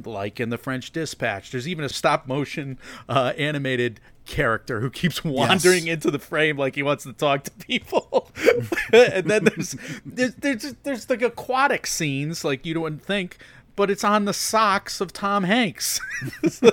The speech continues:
Speaker 1: like, he couldn't figure out where to put the Life Aquatic references. He just threw 'em on Tom Hanks's socks. So, look, I think you could go through this movie and pull out all the references from his other films.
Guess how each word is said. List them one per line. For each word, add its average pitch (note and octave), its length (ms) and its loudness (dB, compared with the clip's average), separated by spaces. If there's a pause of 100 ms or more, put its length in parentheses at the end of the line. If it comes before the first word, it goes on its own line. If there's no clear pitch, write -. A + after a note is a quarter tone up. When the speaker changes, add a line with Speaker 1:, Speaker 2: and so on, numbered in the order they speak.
Speaker 1:
like, - 180 4
he - 140 -14
couldn't A3+ 280 -10
figure F#3 260 -4
out E3+ 160 0
where F3 140 -2
to E3+ 80 -2
put - 260 -8
the D#3+ 160 -2 (380)
Life E3 240 4
Aquatic F#3 460 2
references. B2+ 600 -2
He C3 100 -4
just C3+ 240 -4
threw D#3+ 260 6
'em D3+ 80 8
on C#3 160 4
Tom C3+ 260 0
Hanks's B2+ 360 -2
socks. F#2+ 340 -8
So, D#3+ 180 0 (200)
look, D#3+ 260 4
I E3 140 6
think - 340 -2
you D#3 80 -8
could G#2+ 240 -14
go C3 460 2 (420)
through F#3 300 0
this D3+ 280 2
movie B2 480 -2
and G#2+ 220 -14
pull E3+ 240 -4
out C3+ 180 0
all B2+ 140 -2
the A2+ 80 -6
references A#2+ 600 -6
from A#2+ 180 -10
his - 240 -14
other D3+ 180 -4
films. E3+ 460 -4